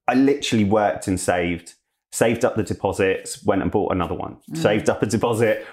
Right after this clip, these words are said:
Speaker 1: went and bought another one, you know, but all that money at the time, because I was working, coming in from those rentals,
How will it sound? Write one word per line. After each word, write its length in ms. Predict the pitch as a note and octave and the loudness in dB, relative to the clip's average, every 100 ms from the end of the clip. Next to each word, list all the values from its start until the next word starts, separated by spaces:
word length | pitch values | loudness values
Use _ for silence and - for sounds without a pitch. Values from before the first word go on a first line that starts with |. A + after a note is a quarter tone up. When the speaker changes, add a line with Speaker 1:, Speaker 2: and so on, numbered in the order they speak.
| - | 0
Speaker 1:
went 220 | G#2+ A#2+ | 2 4
and 100 | A#2 | 4
bought 220 | B2 A#2 | 4 4
another 220 | A2+ G#2+ | 4 4
one, 260 | G2+ G2+ G2+ | 2 2 2
you 80 | A#2+ | 4
know, 200 | G#2+ G2+ A2 | 4 2 2
but 80 | A#2+ | 4
all 180 | D3 C#3+ | 4 4
that 180 | B2+ | 4
money 440 | B2+ C3 A2 G#2+ G#2+ | 4 4 4 4 4
at 120 | A2 | 2
the 80 | G#2+ | 2
time, 500 | - A#2 G#2 G2 F#2 | 0 2 2 2 0
because 340 | - G#2 D3 C3+ | -2 0 2 2
I 80 | G#2 | 2
was 200 | F#2+ F#2 | 0 2
working, 500 | F#2+ F#2 - F2+ F2+ | 2 0 -2 -2 0
coming 300 | - G#2 G#2 | 0 2 2
in 240 | - A#2 | 2 2
from 140 | - G#2 | 0 -2
those 180 | F#2+ | 0
rentals, 640 | A2 B2 - - - A#2+ | 0 0 -2 -4 -2 -4